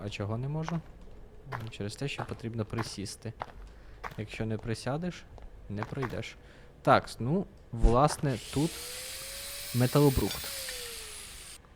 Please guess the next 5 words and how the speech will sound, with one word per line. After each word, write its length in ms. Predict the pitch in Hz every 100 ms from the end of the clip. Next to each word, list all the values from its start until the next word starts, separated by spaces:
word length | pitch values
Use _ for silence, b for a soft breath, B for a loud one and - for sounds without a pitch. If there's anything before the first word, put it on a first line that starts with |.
| - - - - - - -
Двадцять 440 | 117 113 123 127 120
одна 260 | 110 110
одиниця 460 | 117 113 107 110 120
металобрухту 680 | 113 113 110 104 101 - 107
є. 280 | 104 123